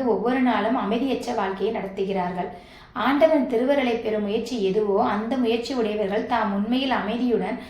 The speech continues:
வாழ்கிறார்கள், இன்பமாக வாழ்கிறார்கள். இறைவனை நினைக்காமல் வாழ்கின்றவர்கள் தங்களை எவ்வளவு அறிஞர்கள் என்று சொல்லிக் கொண்டாலும் அருணகிரிநாதர் அவர்களை மதியிலிக்கால் என்கிறார்.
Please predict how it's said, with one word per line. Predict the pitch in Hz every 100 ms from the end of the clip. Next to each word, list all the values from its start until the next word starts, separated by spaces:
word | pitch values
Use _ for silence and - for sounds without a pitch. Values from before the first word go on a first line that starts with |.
| - - -
வாழ்கிறார்கள், | 226 220 214 202 185 269 330
இன்பமாக | 240 247 254 240 196 185
வாழ்கிறார்கள். | 247 208 196 190 180 180 180 - - - - - - - -
இறைவனை | 277 339 349 330
நினைக்காமல் | 277 247 247 285 277 285 226 220 - - - - 208
வாழ்கின்றவர்கள் | 240 233 277 294 247 220 220 214 220
தங்களை | 262 240 233 226 214
எவ்வளவு | 208 208 294 330 285
அறிஞர்கள் | 214 226 262 285 277 254
என்று | 220 202
சொல்லிக் | - 202 220 240
கொண்டாலும் | 233 208 202 202 196 220 - - - -
அருணகிரிநாதர் | 214 220 285 320 269 254 214 196 202 208 214
அவர்களை | 190 226 226 196 190 - - - - -
மதியிலிக்கால் | 220 233 302 302 254 254 - 240 277 254
என்கிறார். | 190 190 185 185